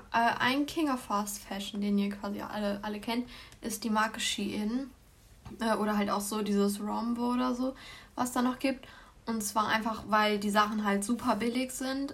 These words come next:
Ähm, und es gibt, wie bei vielen anderen, äh, Marken aber auch, keine transparenten Lieferketten, lange Lieferwege, weil zum Beispiel halt aus den Marken speziell oder jetzt auch von Wi-, äh, Wish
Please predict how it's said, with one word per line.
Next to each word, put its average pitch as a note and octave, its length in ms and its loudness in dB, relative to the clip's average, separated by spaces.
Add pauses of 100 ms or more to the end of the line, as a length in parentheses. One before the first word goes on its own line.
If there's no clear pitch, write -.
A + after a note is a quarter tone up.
Ähm, G#3 300 2 (460)
und G3+ 260 -2
es - 140 -4
gibt, G#3 340 -6 (100)
wie G3+ 200 0
bei G3 200 4
vielen G3 280 -2
anderen, G3+ 560 2
äh, F#3+ 500 2
Marken G3 320 4
aber G3 260 4
auch, G#3+ 140 2
keine G3+ 300 2
transparenten G3+ 640 -4
Lieferketten, B3 680 -2 (360)
lange G3+ 240 2
Lieferwege, A3 640 0
weil A3+ 140 -2
zum G#3+ 100 -4
Beispiel G3+ 240 -2
halt - 120 -6
aus G3+ 140 -6 (460)
den G3+ 220 4
Marken G3+ 320 10
speziell A#3 460 2
oder A3 120 4
jetzt G3 140 4
auch G#3 100 0
von G3+ 240 2
Wi-, G3+ 140 -4 (140)
äh, F#3+ 220 -6
Wish A#3 220 -2